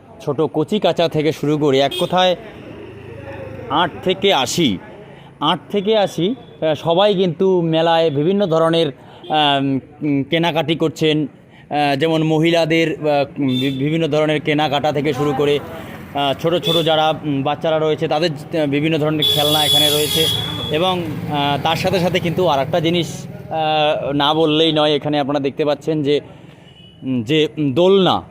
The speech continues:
বিভিন্ন ধরনের দোলনা এবং বাচ্চাদের নাচ করার জন্য এবং তার সাথে সাথে ছোট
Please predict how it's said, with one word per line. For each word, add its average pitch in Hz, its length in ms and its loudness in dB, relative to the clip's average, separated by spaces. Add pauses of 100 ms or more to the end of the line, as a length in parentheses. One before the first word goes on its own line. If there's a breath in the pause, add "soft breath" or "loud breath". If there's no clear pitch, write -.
বিভিন্ন 185 360 0
ধরনের 170 400 2
দোলনা 160 580 2 (100)
এবং 135 580 0 (100)
বাচ্চাদের 139 500 0
নাচ 143 300 -2
করার 147 280 0
জন্য 139 400 0 (320)
এবং 180 340 0
তার 160 140 0
সাথে 156 200 -2
সাথে 147 300 0 (260)
ছোট 156 120 -2